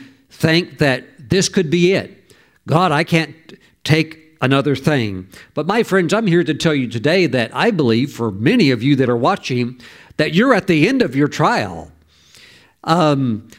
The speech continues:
I'm not saying you should ever throw the towel in, but I am saying this. If you were gonna throw it, throw it in,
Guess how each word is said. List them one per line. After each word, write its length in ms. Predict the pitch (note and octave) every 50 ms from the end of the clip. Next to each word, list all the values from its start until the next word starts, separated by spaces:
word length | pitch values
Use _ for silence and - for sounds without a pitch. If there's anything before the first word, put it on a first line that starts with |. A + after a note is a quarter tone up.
| _ _ -
I'm 160 | C#3 F3 G3+
not 180 | G#3+ F#3+ D#3 -
saying 300 | - F3 F3+ F3 D#3 C#3+
you 120 | E3 F#3+
should 220 | - - D#3+ C#3
ever 220 | D#3 E3 C3 C3+ A#2+
throw 240 | - E3 E3+ E3+ A#2+
the 100 | B2+ B2
towel 400 | B2 A#2+ G#3 A#3 F#3 D3 C3 B2
in, 320 | A#2 G#2+ G2 F2+ F#2 F#2 - - - - _ _
but 100 | - D3+
I 140 | C3+ C#3+ F3
am 160 | F#3+ F3+ E3
saying 320 | - - F3 E3 D3+ C#3+
this. 320 | D3 F#3 G3 C#3+ - - - - - - _ _ -
If 180 | A#2 A2+ - -
you 100 | C#3+ C3+
were 200 | C#3 G3+ C#4+ B3+
gonna 240 | A#3 F3+ E3 D#3+ D#3
throw 320 | - D#3 D#3 D#3 D#3 D3
it, 300 | C#3 C#3+ C#3 - - -
throw 180 | D#3+ D#3 D3+ D3
it 60 | C#3
in, 340 | D3 D3+ D3+ D3+ D3+ D3